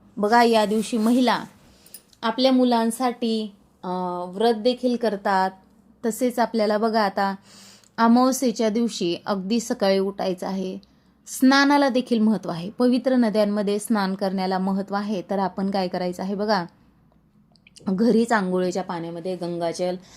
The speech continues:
असेल तर गोमूत्र आणि हळद टाकून आपल्याला स्नान करायचे आहे. त्यानंतर आपली दररोजची देवपूजा करून घ्यायची आहे. आपले जे, अ, आपले नित्यनियमाचे दररोजचे काम आहेत, ते करून घ्यायचे आहेत. आणि देवपूजा झाल्यानंतर जर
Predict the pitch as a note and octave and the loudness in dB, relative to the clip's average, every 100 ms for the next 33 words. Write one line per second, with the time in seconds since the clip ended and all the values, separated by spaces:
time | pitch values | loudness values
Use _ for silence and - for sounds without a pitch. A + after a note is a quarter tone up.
0 | - - - F#3 F#3 F#3+ F#3+ F#3 F3 F3+ | -20 -20 -6 -4 0 0 2 0 0 0
1 | G3+ A3 A3+ A#3 F3+ F3 F#3+ F#3 F#3+ G3+ | 2 2 2 4 4 2 -2 2 4 4
2 | G3+ F3+ F#3+ F3 D#3+ E3 F#3 - C4 G#3 | 4 -2 -2 -6 -4 -4 -4 -2 -2 0
3 | D#3+ D3+ G#2 - D#3 - _ - _ - | -2 -4 -8 -12 -14 -16 _ -20 _ -20
4 | - - - - A#3 A3+ A3 A3 G3 G3+ | -20 -20 -2 4 4 4 2 2 2 0
5 | F#3+ F#3+ F#3 G#3+ F3 F3 F3+ F#3+ G3+ G3+ | 0 -2 -2 -4 -4 -4 -4 -4 -4 -4
6 | F3+ F3+ F#3 E3 E3 E3 D#3+ - - G#3 | -4 -4 -4 -4 -6 -6 -4 -4 -2 -2
7 | G#3+ - - A3 C#4+ C#4 - - F#3+ F#3 | -4 -10 -8 0 2 2 -2 -4 -2 -2
8 | - G#3 A#3+ B3+ B3 B3 A3 G#3 G3 F#3 | -2 0 2 2 0 0 2 0 -2 -2
9 | F#3+ G3+ F#3+ F3 F3 F#3 F3 E3+ F3+ - | -2 -2 -4 -4 -6 -4 -4 -6 -8 -8
10 | F#3 F3 F3 F3+ G3+ E3+ E3 E3 - G#3 | -6 -4 -4 -4 -6 -6 -8 -10 -6 -4
11 | A3 G#3 F3+ G#3 G3+ A3 A3+ A3 F3 F#3+ | 0 0 0 -2 -2 -2 -2 -2 0 -2
12 | G3+ D3+ D#3+ - - - - - - - | -4 -6 -8 -18 -20 -20 -20 -20 -20 -20
13 | - - A3+ | -10 0 2